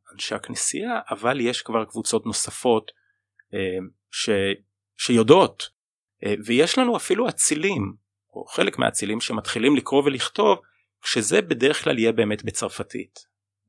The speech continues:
אה, ואז לפעמים, למשל, אנחנו רואים חיבור שקיים בלטינית ובצרפתית, כשיש הבדלים בין שתי הגרסאות, ואנחנו רואים מה קרה, כן? אנחנו רואים שהטקסט הלטיני מיועד לאנשי כנסייה,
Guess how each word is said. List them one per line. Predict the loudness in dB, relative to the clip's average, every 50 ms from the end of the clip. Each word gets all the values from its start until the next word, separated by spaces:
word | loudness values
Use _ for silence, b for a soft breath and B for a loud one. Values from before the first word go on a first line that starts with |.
| _ _ -16
אה, | -14 -14 -14 -14 -16 -14 -10
ואז | -8 -2 4 4 6 6 6 2 0
לפעמים, | -4 -6 -2 0 2 2 2 2 2 0
למשל, | 0 0 0 0 0
אנחנו | 0 0 0 -2 -4 -2
רואים | 0 2 0 0 0
חיבור | -4 -6 -8 -6 -2 -2 0 0 0 -2 -6 -8 _ _ _ _ _ _ _ -14
שקיים | -10 -10 -4 -2 2 2 4 4 4
בלטינית | 4 2 2 0 2 4 4 4 4 2 0 -6 -20 _ _ _ _ _ _ _ _ _ _ _ _ _ _ _ -10
ובצרפתית, | 2 4 4 4 4 2 0 -4 -4 -4 -10 -14 -12 -10 -6 -6 -6 -6 -8 _ _ _ _ 0
כשיש | 2 2 6 8 8 8 8 8 6 4
הבדלים | 2 4 4 4 6 6 6 6
בין | 6 4 4 4
שתי | 2 2 2
הגרסאות, | 2 2 2 0 -2 0 0 0 2 2 0 -2 -2 _ -16 -8
ואנחנו | -6 -6 -4 -2 0 0 2
רואים | 4 4 4 4 4
מה | 4 2 2
קרה, | 4 2 0 2 2 0 -4 -6 -10 _
כן? | -4 -4 -4 -4
אנחנו | -4 -8 -6 -4 -2 0
רואים | 0 2 2 2 2 2
שהטקסט | 0 -2 -8 -6 -6 -6 -8 -6 -4 -2
הלטיני | -2 -2 -2 -2 -2 0 0 0 0 -2 -6 _ _ _ _ _ _ _ -4
מיועד | -2 0 0 0 2 4 4 4 4 4 0
לאנשי | -4 -4 -4 -2 -4 -6
כנסייה, | -4 -4 -4 -4 -2 -4 -4 -4 -8 -6 -4 -4 -2 -2